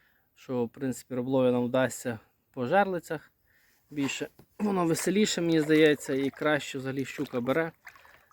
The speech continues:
Будемо виїжджати ще на якісь озера, будемо пробувати. Ну, ворона, в принципі, щуки є багато, але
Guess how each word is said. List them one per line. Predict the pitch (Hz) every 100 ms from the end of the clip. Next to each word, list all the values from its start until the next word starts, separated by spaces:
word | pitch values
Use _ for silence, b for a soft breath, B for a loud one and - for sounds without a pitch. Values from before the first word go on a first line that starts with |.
| B 220
Будемо | 185 180
виїжджати | 170 160 170 170
ще | -
на | 156
якісь | - -
озера, | 160 175 202 190 170 _ _ _ - 160
будемо | 151 147
пробувати. | - 160 143 135
Ну, | 156 156
ворона, | 156 175 160
в |
принципі, | 180 170 - 170
щуки | 147 190 151 170
є | 160
багато, | 165 185 180 127
але | 151 175